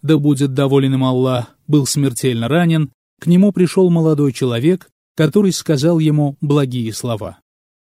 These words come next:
И вот, когда юноша повернулся, чтобы выйти, Омар заметил, что его изар волочится по земле. Тогда он окликнул юношу и сказал ему:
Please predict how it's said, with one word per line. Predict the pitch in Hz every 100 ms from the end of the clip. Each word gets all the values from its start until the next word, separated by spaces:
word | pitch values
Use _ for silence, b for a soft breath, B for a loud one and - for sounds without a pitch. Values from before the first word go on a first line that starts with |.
| -
И | 147
вот, | 147 143
когда | - 135 139
юноша | 139 147 139 143
повернулся, | 135 131 135 143 151 -
чтобы | 120 - 135
выйти, | 127 165 147 - 98 - _ _ _
Омар | 147 180 170
заметил, | 147 147 147 190 - 175 165 _ -
что | - 180
его | 190 185 185
изар | 156 135 180 190 165 -
волочится | 147 160 143 - 117 -
по | 120
земле. | 131 127 110 95 - _ _ _ -
Тогда | 139 135 156
он | 156 -
окликнул | 151 - 151 156 - 143
юношу | 127 165 170 143 - 147
и | 147
сказал | 135 - 135 131 110
ему: | 98 95 87